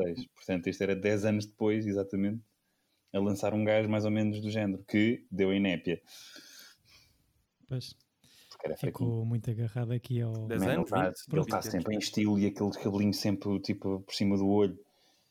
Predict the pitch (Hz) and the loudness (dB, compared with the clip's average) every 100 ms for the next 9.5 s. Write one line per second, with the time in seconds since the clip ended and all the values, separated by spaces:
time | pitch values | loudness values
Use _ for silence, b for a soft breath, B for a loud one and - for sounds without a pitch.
0 | _ _ _ _ _ - 104 98 104 98 | _ _ _ _ _ 0 2 2 2 2
1 | 92 98 92 127 139 123 120 117 113 123 | 0 0 2 0 0 0 0 0 0 2
2 | 127 131 135 135 - 151 95 143 143 139 | 4 6 6 4 4 2 4 6 8 8
3 | 135 - 127 123 110 110 104 104 104 117 | 6 4 0 0 0 -4 0 2 2 2
4 | 107 107 107 117 131 151 147 - 135 151 | 2 2 0 2 4 4 2 2 2 4
5 | 156 139 120 113 110 107 - 123 120 113 | 4 4 4 2 -4 -10 -2 0 2 2
6 | 113 107 - 98 95 98 107 107 _ _ | 0 -2 0 2 2 0 -2 -8 _ _
7 | _ - 120 113 117 107 127 117 117 120 | _ -2 0 2 2 0 -2 -4 0 2
8 | 147 147 107 98 117 120 120 120 120 120 | 2 2 2 4 2 2 2 2 2 0
9 | 117 110 - 92 95 | 0 -2 0 -2 -2